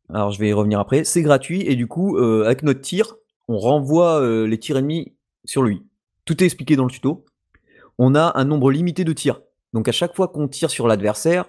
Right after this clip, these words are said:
des pièces tombent. On ramasse les pièces, ça remet notre barre d'attaque à fond, et ainsi de suite. On a des cœurs, et quand on enchaîne les attaques, on obtient un break où là on peut tirer à l'infini. Et là on asmate le boss.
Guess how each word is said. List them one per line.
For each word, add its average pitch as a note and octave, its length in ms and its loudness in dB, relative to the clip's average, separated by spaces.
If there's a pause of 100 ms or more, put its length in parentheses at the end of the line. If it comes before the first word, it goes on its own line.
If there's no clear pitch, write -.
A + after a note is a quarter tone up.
(200)
des A2 180 0
pièces D#3 240 0
tombent. A2+ 260 -2
On G#2 80 -4
ramasse C3 320 2
les C3+ 120 -2
pièces, D#3 380 -4
ça A2 120 0
remet C3+ 640 0
notre B2+ 300 -2
barre A#2 160 4
d'attaque A#2 300 0
à G2+ 60 -2
fond, C3 220 -8 (800)
et A2+ 60 0
ainsi A#2 140 0
de - 40 -6
suite. G#2 240 -2
On C3 100 4
a D#3+ 100 4
des C#3 140 0
cœurs, C3 300 0 (840)
et A#2 100 0
quand G3 260 2
on D3+ 100 2
enchaîne F#3 520 0
les A2 200 0
attaques, C3+ 380 -2 (160)
on B2+ 160 2
obtient C3 280 0
un C3 120 4
break A#2+ 320 2
où C3+ 80 -2
là D3+ 100 6
on D#3 80 -2
peut B2+ 140 -8
tirer C#3+ 220 -6
à C#3+ 40 -2
l'infini. C#3 380 -6 (500)
Et G2+ 120 0
là B2+ 100 2
on A2 120 0
asmate B2+ 320 -2
le A#2+ 60 -2
boss. - 320 -10